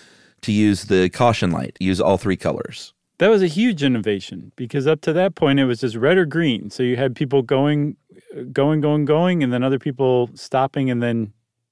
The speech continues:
Speaker 2: still maybe going, and you could have an accident. Adding, like, that little caution light, that's a,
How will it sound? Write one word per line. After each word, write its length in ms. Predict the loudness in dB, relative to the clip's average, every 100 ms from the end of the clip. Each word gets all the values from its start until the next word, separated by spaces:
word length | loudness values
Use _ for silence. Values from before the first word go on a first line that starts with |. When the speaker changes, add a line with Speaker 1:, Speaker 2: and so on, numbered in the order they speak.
| -20
Speaker 2:
still 280 | -4 0 2
maybe 280 | 0 -2
going, 420 | -2 -4 -6 -8 -6
and 160 | -6
you 200 | -6 -6
could 120 | -4 0
have 200 | 0 2
an 100 | 0
accident. 480 | -2 -4 -10 -10 -16 -20 -20 -16 -2
Adding, 360 | 2 2 4
like, 200 | 2 2
that 200 | 2 4
little 220 | 4 2 2
caution 500 | 2 2 2 -4 -4
light, 240 | -4 -4
that's 240 | -8 -4
a, 200 | 0 -2